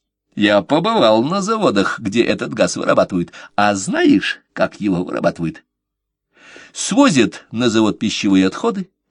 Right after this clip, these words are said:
заталкивают в резервуары типа нефтяных,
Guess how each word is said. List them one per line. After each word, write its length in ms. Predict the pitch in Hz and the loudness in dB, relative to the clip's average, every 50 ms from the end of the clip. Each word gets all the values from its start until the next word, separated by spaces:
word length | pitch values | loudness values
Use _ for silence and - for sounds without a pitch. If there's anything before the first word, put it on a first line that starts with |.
| _ - - - - - | _ -20 -20 -20 -14 -8
заталкивают 880 | - 98 117 160 196 208 - - 254 262 240 175 - 143 120 117 113 104 | -4 -2 2 4 4 4 4 2 2 2 2 2 2 4 6 4 4 4
в 60 | 98 | 4
резервуары 760 | 127 160 139 117 120 117 117 113 113 113 113 113 113 110 104 | 4 4 4 6 4 4 4 4 4 4 6 6 4 4 2
типа 220 | 95 - 107 107 | -2 -6 -6 -4
нефтяных, 640 | 95 92 90 - - 95 92 120 233 359 - - - | -4 -4 -4 -2 -2 -4 -2 -2 -4 -6 -8 -12 -20